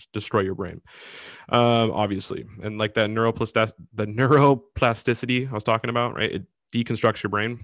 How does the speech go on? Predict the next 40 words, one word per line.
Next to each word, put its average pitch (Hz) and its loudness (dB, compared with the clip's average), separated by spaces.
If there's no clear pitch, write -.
Well, 123 2
if - -4
you 120 2
do 175 2
it 156 0
too 139 -2
long, 120 0
right? 107 -8
To - -18
be 101 -10
very 104 -4
oversimplified 98 -8
with, 101 -18
uh, - -14
how - -10
I - -14
explain - -8
that, 98 -12
but 101 -2
if - -20
you 117 -2
do 120 2
it 110 2
too 107 -4
long, 98 -6
obviously, 98 -8
that's - -18
melt - -14
in - -18
your - -18
brain. - -16
Anyways, 123 4
guys, 117 2
let 131 0
me 143 0
know 143 2
what 127 2
you 120 0
guys 117 0
think. 110 -6